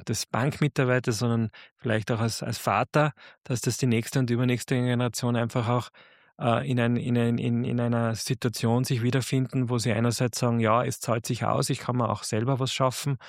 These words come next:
ähm, und ich lebe in einer Gesellschaft, die mehr oder weniger auch prosperiert und wo Wohlstand und Wachstum passieren kann, aus verschiedenen Gründen.“ Ähm, und ich glaub, äh, insofern, das ist jetzt vielleicht ein bisschen,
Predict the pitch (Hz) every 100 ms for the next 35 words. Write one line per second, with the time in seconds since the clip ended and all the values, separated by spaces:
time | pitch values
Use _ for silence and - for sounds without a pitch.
0 | - - - _ - 123 123 120 123 -
1 | 123 120 - 131 117 120 123 123 117 120
2 | 117 110 - 131 120 - 127 123 117 117
3 | 120 113 113 123 117 113 - 117 - 117
4 | 113 143 - 117 110 117 107 - 123 120
5 | 127 - 127 117 117 117 - 120 117 -
6 | 127 123 - 107 107 - - - - -
7 | - 113 120 - 127 123 113 - 107 104
8 | 101 110 - 107 107 - - 107 - -
9 | 117 117 127 113 117 113 - - - _
10 | - 117 110 - 151 143 135 139 127 131
11 | 135 - 120 117 127 123 - 120 110 123
12 | 131 123 127